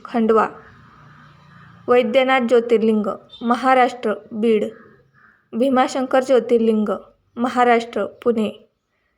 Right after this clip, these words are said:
रामेश्वरम ज्योतिर्लिंग, तमिळनाडू, रामेश्वरम. नागेश्वर ज्योतिर्लिंग, गुजरात, द्वारका. काशी विश्वनाथ ज्योतिर्लिंग,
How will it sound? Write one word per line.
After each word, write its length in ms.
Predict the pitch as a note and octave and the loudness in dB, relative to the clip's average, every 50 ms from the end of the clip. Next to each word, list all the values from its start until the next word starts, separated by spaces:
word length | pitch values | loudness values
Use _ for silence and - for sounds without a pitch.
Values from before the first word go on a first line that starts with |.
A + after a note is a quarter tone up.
| _ _ _ - | _ _ _ -6
रामेश्वरम 800 | B3+ A#3+ A#3+ A#3+ A#3+ A#3+ B3+ C#4 B3+ - C4+ C4 C4 C#4 C#4 C#4 | -2 2 2 4 4 2 2 0 -2 0 0 0 2 2 0 0
ज्योतिर्लिंग, 600 | C4+ C4 A#3+ A#3 - A#3 G#3 A3 A3 G#3+ G#3+ G3+ - - - - _ _ _ _ _ _ - | 0 0 0 2 2 0 0 0 0 -2 -2 -2 -4 -6 -8 -12 _ _ _ _ _ _ -4
तमिळनाडू, 640 | B3 B3 A#3+ A#3+ B3 B3+ B3 A#3+ A#3 A3 G3+ G3 F#3+ - - D4+ | -2 0 0 2 2 2 2 2 2 2 0 0 -4 -6 -10 -8
रामेश्वरम. 840 | - A#3 A3+ A3+ A3+ A3+ B3 B3+ B3 C4+ A#3+ A3 G#3+ G3+ G3 A3+ - _ _ _ _ _ _ _ _ _ _ _ _ _ _ _ _ _ - | -4 0 0 2 2 2 0 -2 -2 -2 -2 0 0 -2 -6 -8 -14 _ _ _ _ _ _ _ _ _ _ _ _ _ _ _ _ _ -6
नागेश्वर 560 | A#3+ A#3 A#3 A#3+ A#3 A#3 C4+ C#4 - C#4+ C#4 C#4 | -2 0 0 2 2 0 0 0 2 2 2 2
ज्योतिर्लिंग, 640 | B3 C4 A#3+ A3+ A#3 B3 A#3+ A3 A3 G#3+ G#3+ G#3 G3 - - - _ _ - B3 A#3 | 2 2 2 2 2 0 0 2 2 0 0 -2 -4 -6 -10 -12 _ _ -10 -4 -2
गुजरात, 420 | A#3+ A#3+ A3 A#3+ A#3 A#3 A3 G3 - - - - _ - A3+ | -2 0 0 0 0 2 2 0 -2 -6 -14 -20 _ -12 -4
द्वारका. 540 | G#3+ A#3 A#3 A3 G#3+ G#3+ G#3+ - G#3+ G3 - - _ _ _ _ _ _ _ _ _ _ _ _ _ _ _ _ _ _ _ _ _ _ _ _ - | 0 0 2 2 0 -2 -4 -6 -6 -8 -8 -10 _ _ _ _ _ _ _ _ _ _ _ _ _ _ _ _ _ _ _ _ _ _ _ _ 0
काशी 380 | C4 B3 B3+ B3+ - - C#4+ C#4+ | 2 2 2 2 0 -2 -2 -2
विश्वनाथ 460 | C4+ C4+ C#4 C4 B3+ B3 B3 B3 B3 | -2 -2 -2 -2 0 2 2 2 2
ज्योतिर्लिंग, 680 | A3+ B3 B3 A#3 A#3+ - A3+ A3 A3+ G#3+ A3 G#3+ G#3 | 2 2 0 0 2 0 0 0 0 0 -2 -2 -4